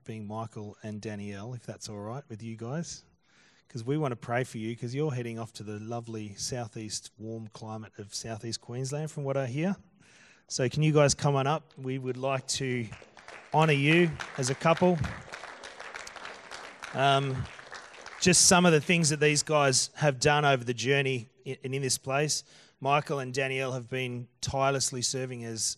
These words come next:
as some of our ushers and, and coordinators in, in this area, and, uh, which has been absolutely brilliant. Danielle has also been involved in prayer at the healing rooms,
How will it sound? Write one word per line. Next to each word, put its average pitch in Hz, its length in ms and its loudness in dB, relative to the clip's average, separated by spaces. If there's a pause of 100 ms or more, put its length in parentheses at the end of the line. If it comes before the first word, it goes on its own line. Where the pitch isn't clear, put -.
as 113 160 -6
some 127 160 -6
of 117 140 -8
our 110 160 -4
ushers 117 420 -4
and, 107 300 -12 (120)
and 104 200 -14
coordinators 117 500 -8
in, 113 140 -16
in 113 80 -12
this 113 180 -8
area, 117 340 -6 (680)
and, 113 260 -6
uh, 110 180 -4
which 113 200 -8
has 113 100 -8
been 117 220 -8
absolutely 113 340 -4
brilliant. 113 540 -6
Danielle 127 460 2
has 113 200 -2 (240)
also 127 400 -2
been 120 220 -6
involved 117 400 -6
in 113 160 -12
prayer 123 540 -4 (460)
at 113 140 -8
the 117 80 -10
healing 123 360 -4
rooms, 160 480 -4